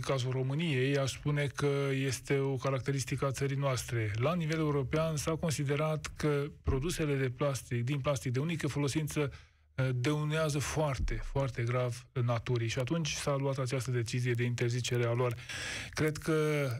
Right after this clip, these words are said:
eh, în ciuda faptului că, eh, și în celelalte state sunt eforturi uriașe de a asigura o colectare selectivă și de a asigura o colectare eficientă de deșeuri, se întâmplă în continuare ca aceste deșeuri să ajungă în, eh, ape.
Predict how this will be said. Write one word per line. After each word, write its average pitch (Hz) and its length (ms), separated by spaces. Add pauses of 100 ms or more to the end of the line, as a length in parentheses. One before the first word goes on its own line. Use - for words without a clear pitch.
eh, 139 100 (340)
în 135 220
ciuda 160 240
faptului 139 420
că, 131 140 (220)
eh, 156 160 (140)
și 175 180
în 180 60
celelalte 139 420
state 120 300
sunt 170 220
eforturi 165 560
uriașe 151 600
de 120 180
a 139 280
asigura 135 440
o 139 60
colectare 127 520
selectivă 123 600
și 120 120
de 123 100
a 127 60
asigura 131 420
o 127 40
colectare 127 420
eficientă 131 460
de 127 120
deșeuri, 151 380 (580)
se - 240
întâmplă 165 520
în 151 60
continuare 123 680
ca 165 140
aceste 139 340
deșeuri 156 500
să - 120
ajungă 143 580 (140)
în, 135 360
eh, 127 160 (120)
ape. 117 420